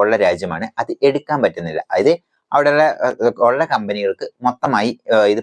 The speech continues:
പ്രൊഡ്യൂസ് ചെയ്യാൻ പറ്റുന്നില്ല. അതുകൊണ്ട് തന്നെ അമേരിക്കൻ കമ്പനീനെ ഡയറക്റ്റ് ആയിട്ട് ഈ അമേരിക്ക, അമേരിക്കയിൽ നിന്ന് റഷ്യയിലോട്ട്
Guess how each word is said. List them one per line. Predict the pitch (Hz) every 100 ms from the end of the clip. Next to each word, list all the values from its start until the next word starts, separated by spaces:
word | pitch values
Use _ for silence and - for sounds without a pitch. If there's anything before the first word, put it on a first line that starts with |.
| -
പ്രൊഡ്യൂസ് | 120 123 -
ചെയ്യാൻ | 87 87
പറ്റുന്നില്ല. | 85 - - - _ _ _ _ _
അതുകൊണ്ട് | 127 143 185 131 85
തന്നെ | 90 - 104
അമേരിക്കൻ | 127 143 156 147
കമ്പനീനെ | 120 98 92 92 95 101
ഡയറക്റ്റ് | 107 120 135 -
ആയിട്ട് | 95 - -
ഈ | 107 98
അമേരിക്ക, | 107 120 120 120 117 - 107
അമേരിക്കയിൽ | 107 113 120 131 113
നിന്ന് | 95 139 - _ _ -
റഷ്യയിലോട്ട് | 113 110 139 123 95